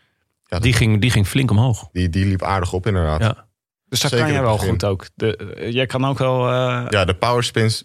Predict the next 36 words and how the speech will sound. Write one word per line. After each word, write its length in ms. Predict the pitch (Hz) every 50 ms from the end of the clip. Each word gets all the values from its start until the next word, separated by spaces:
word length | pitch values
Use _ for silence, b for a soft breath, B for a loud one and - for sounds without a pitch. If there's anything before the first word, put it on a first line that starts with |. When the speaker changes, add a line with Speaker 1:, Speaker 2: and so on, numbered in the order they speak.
| _ _
Speaker 1:
pri-, 220 | - 107 110 107 - - - - - _
power 240 | - 120 120 117 110
sprints, 320 | - - - 104 101 98
die 120 | - 90 90
liggen 220 | 95 92 - 92
mij 100 | 87 85
wel 100 | 85 80
goed, 240 | 80 - 85 80 -
inderdaad. 380 | 71 71 69 67 65 73 -
Eh, 260 | 85 80 76 73 73 73 76 78 B B B B B
Speaker 3:
Ja. 260 | B 120 110 92 95 - _
Speaker 1:
lang, 340 | 80 80 87 90 95 95
hoog 260 | 90 98 98 98 95 -
vermogen 380 | - 92 90 92 98 95 107 -
trappen 500 | - 92 92 90 82 - 87 95 98 -
en 200 | - - 82 82
dan 180 | 80 82 82 85
nog, 200 | 82 80 82 -
eh, 140 | 78 78 78 80 85 - _ _ _ _ _
nog 180 | - 82 82 -
even 440 | - 82 82 85 85 78 82 87 - B B B B B B
doortrekken. 640 | 85 82 82 80 - 78 78 78 73 69 78 - _ _
Speaker 2:
Oké, 220 | - 101 - -
en 160 | 117 143 156 151
wist 180 | 160 165 -
je, 80 | - 180 170 170 165 165
je, 500 | 151 143 123 127 - - - 50 - - -
je 240 | - - 127 - - -
wist 240 | 127 131 127 -
van 100 | - -
die 100 | 120 120
jongens 460 | 120 120 120 120 113 110 - - - - _
om 160 | _ - 117
je 80 | 117 110
heen, 360 | 107 113 135 160 170 160 -
eh, 280 | - - - - -